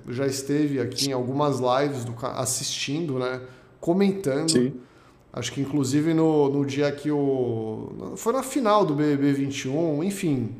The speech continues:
Speaker 1: Em algum momento ele comentou aqui, mas eu acho que ele poderia dar uma,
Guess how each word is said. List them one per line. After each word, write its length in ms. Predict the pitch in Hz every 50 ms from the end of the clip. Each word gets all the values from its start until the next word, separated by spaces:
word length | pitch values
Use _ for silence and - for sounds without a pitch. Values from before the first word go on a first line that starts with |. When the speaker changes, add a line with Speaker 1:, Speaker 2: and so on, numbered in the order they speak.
| - - - - - - -
Speaker 1:
Em 60 | -
algum 220 | 151 165 170 196 254
momento 400 | 277 240 196 180 190 214 208 -
ele 140 | 208 202 196
comentou 680 | - - 208 208 233 233 208 - - 175 175 190 185
aqui, 460 | 147 - - - - 151 170 180 175 - - - - - - - - - - - _
mas 200 | - 143 139 151
eu 60 | 170
acho 120 | 160 -
que 60 | - 190
ele 120 | 190 190
poderia 380 | 190 190 180 180 170 175 175 170
dar 140 | 170 170
uma, 840 | 170 175 180 185 180 185 180 175 170 160 151 139 131 123 113 110 107